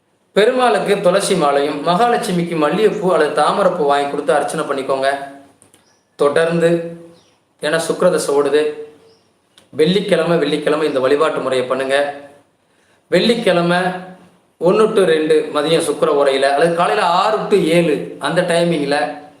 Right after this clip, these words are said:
பசு மாட்டுக்கு ஒன்பது வாழைப்பழம் வாங்கி கொடுத்து அந்த மாட்டை, அந்த பசுவை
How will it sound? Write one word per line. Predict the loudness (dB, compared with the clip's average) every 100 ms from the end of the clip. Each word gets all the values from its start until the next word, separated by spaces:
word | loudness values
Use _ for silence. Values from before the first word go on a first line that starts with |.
| _ _ _ _ _ -20 _ -4
பசு | -2 0 0
மாட்டுக்கு | 0 0 -2 -2 -2 -2
ஒன்பது | 0 2
வாழைப்பழம் | 2 2 0 0 0
வாங்கி | 0 -2
கொடுத்து | -4 -4
அந்த | -4 -2
மாட்டை, | -2 0 0 -2 -4
அந்த | -8
பசுவை | -2 -2 -2 -2